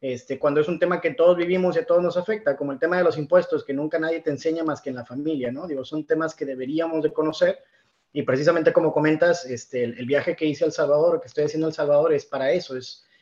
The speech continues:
es una escuela que se está dedicando a educar a la, a la gente de El Salvador, porque el gobierno simplemente lo sacó,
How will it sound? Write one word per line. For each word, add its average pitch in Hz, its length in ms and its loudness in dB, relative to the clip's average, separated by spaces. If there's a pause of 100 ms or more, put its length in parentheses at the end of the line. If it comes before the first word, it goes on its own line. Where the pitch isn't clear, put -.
(140)
es 135 140 -8
una 160 120 0
escuela 165 600 4 (100)
que 131 80 -8
se 117 100 -12
está 131 140 -2
dedicando 147 460 0
a - 20 4
educar 143 640 -4 (120)
a - 120 -16
la, 120 260 -6
a 123 140 -10
la 117 120 -6
gente 151 260 -2
de 165 60 4
El 160 60 -6
Salvador, 170 460 2
porque 151 200 -6
el 143 60 -2
gobierno 147 380 0
simplemente 165 520 -4
lo 160 120 0
sacó, 175 500 -2